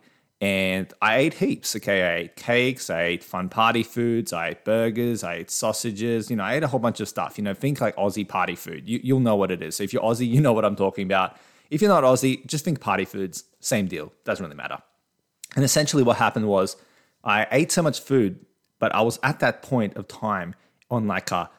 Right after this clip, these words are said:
fitness journey, like a fitness kick, so to speak. I was trying to get a six pack, all that sort of stuff.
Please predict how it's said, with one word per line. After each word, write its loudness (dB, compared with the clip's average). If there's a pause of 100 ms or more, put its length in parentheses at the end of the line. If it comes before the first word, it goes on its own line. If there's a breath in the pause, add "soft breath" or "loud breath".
(100)
fitness -6
journey, -2
like -8
a -4
fitness -4
kick, -4
so -4
to -2
speak. -4
I -2
was -4
trying 0
to 2
get 0
a -2
six -2
pack, -4
all 2
that 2
sort -2
of -4
stuff. -2